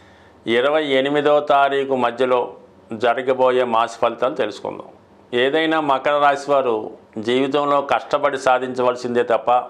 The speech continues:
ఏది కూడా సునాయాసంగా వచ్చే అవకాశం ఉండదు.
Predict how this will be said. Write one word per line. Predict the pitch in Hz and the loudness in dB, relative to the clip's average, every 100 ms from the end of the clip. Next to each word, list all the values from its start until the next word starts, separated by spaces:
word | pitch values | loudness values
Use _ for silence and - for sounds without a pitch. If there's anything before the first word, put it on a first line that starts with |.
| - - - - - - - - 120 | -12 -20 -20 -20 -20 -20 -12 -2 0
ఏది | 135 147 135 | 2 0 2
కూడా | 139 135 131 - - - 110 - | 4 4 2 -4 -20 -12 -8 -2
సునాయాసంగా | 127 135 143 139 143 135 131 127 | 0 0 -2 -2 -4 0 2 0
వచ్చే | 127 127 117 | 0 0 0
అవకాశం | 117 120 117 113 | 2 0 0 -2
ఉండదు. | 107 120 | 0 -2